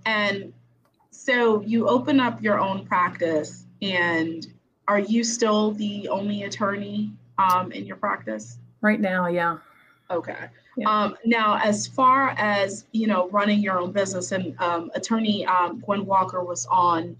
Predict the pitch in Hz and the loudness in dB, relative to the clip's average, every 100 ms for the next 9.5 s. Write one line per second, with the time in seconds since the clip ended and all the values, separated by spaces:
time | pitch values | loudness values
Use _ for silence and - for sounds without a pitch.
0 | _ _ _ 180 170 175 180 175 - 202 | _ _ _ 0 0 0 0 -2 -6 -10
1 | 185 175 - - - 208 208 - 185 175 | -10 -18 -20 -20 0 2 2 -2 0 0
2 | - - 180 175 170 185 226 - 202 - | 0 0 2 2 2 0 -2 -4 -10 -4
3 | 165 160 160 - - 180 175 160 - _ | -4 -4 -14 -14 0 4 4 2 -4 _
4 | - - - 196 208 170 - - - _ | -20 -12 -2 2 4 2 2 -6 -14 _
5 | _ _ _ - 269 233 220 208 190 180 | _ _ _ -4 0 2 2 2 0 0
6 | 202 302 - 330 311 392 - 523 453 - | 0 0 2 2 2 0 0 2 0 0
7 | 453 - - - 285 370 370 349 320 - | -2 -2 0 6 6 6 6 6 6 4
8 | - 311 311 285 330 277 - 262 294 285 | 4 4 6 6 6 4 4 4 6 4
9 | 269 262 262 233 165 | 4 4 4 2 -2